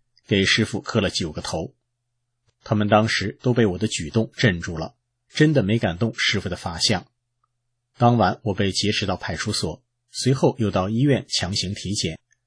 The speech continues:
然后送去看守所。那里的御医说：“不合格，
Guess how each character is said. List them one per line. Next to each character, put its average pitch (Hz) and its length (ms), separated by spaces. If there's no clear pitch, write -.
然 107 260
后 - 240
送 98 180
去 - 140
看 98 220
守 - 180
所。 - 280
那 120 160
里 101 120
的 98 80
御 110 200
医 110 200
说 - 340
：“不 104 100
合 107 180
格， 101 200